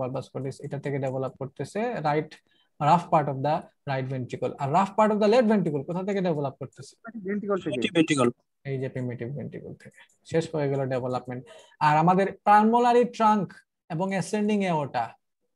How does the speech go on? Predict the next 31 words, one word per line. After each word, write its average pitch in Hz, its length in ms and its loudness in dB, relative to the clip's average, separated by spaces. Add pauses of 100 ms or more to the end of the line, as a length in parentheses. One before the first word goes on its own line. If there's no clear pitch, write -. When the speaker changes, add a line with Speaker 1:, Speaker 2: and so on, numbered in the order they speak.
(540)
Speaker 1:
উপরের 190 360 0
দুইটা 170 340 2
এই 156 180 -6
যে 147 140 -2
গ্রেট 147 200 2
ভেসেল 135 300 -6
কোথা 170 260 -4
থেকে 190 200 0
ডেভেলপ 156 320 2
করে? 135 300 -8 (760)
সবার 180 280 4
উপরের 196 280 2
portion 190 320 -4
ছিল 180 200 2
বালবাস 165 360 0
কর্ডিসের 147 380 -6 (160)
ট্রাঙ্কাস 165 640 -4 (760)
আর্টারিওসা। 131 640 0
Speaker 2:
ট্রাঙ্কাস 208 300 0
আর্টারিওসা। 190 840 0
Speaker 1:
এই 160 120 6
ট্রাঙ্কাস 156 400 0
আর্টারিওসাস 143 420 -4
থেকে 139 160 -2
ডেভেলপ 135 380 -2
করে 190 140 -4
ascending 185 540 -2
aorta 214 400 -2
এবং 135 220 -4
pulmonary 143 360 -8
trunk। - 280 -8